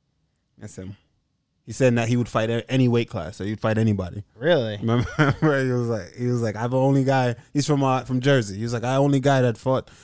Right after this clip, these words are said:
Speaker 1: you know, one, one thirty-five, uh, forty-five, or, and, and now I think thirty, twenty-five, forty-five, thirty-five, forty-five. I could be wrong, but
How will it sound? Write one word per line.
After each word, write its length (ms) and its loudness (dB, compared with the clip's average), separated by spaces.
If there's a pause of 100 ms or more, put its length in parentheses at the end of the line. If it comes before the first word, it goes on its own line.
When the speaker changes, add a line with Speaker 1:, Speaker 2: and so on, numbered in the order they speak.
(180)
Speaker 1:
you 120 -4
know, 140 4
one, 320 4
one 260 0
thirty-five, 800 -2
uh, 220 -8
forty-five, 680 -6
or, 180 -6
and, 360 -8 (220)
and 100 -4
now 240 -2 (180)
I 80 -8
think 220 -4
thirty, 200 0
twenty-five, 540 -6
forty-five, 560 -10 (280)
thirty-five, 560 -4
forty-five. 500 -8
I 60 -14 (100)
could 140 -14
be 100 -8
wrong, 340 -10
but 240 -12